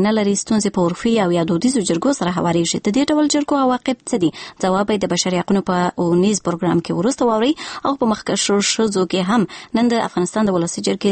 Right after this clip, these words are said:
د یوې غړي آریان یون سره خبرې شوې دي. خو تر هغه دمخه د، اه، یو بل راپور ته ستاسو پام راوړم. هندي او پاکستاني ځواکونو پرون شپه په کشمیر کې سختې نښتې وکړې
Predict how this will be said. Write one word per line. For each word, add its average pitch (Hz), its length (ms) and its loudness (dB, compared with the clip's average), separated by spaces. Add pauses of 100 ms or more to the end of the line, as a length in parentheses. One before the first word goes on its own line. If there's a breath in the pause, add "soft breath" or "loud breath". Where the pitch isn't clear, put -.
د - 120 0
یوې 165 220 2
غړي 208 180 2 (140)
آریان 185 360 2
یون 254 260 4
سره 170 200 -4
خبرې 170 280 -2
شوې 170 160 0
دي. 170 60 0 (320 loud breath)
خو 320 100 0
تر 311 140 0
هغه 330 140 0
دمخه 269 340 0 (340 loud breath)
د، 208 80 -2
اه، 190 720 0 (140)
یو 196 100 2 (140)
بل 233 120 2 (300)
راپور 180 420 -2
ته 208 120 -2
ستاسو 175 240 -4
پام 165 160 2
راوړم. 151 280 2 (460 loud breath)
هندي 214 320 2
او 202 40 0 (120)
پاکستاني 214 420 0
ځواکونو 202 480 0
پرون 254 300 2
شپه 247 180 -2
په 233 160 -4
کشمیر 208 320 -2
کې 208 80 -2 (100)
سختې 196 300 0
نښتې 269 240 0
وکړې 240 260 0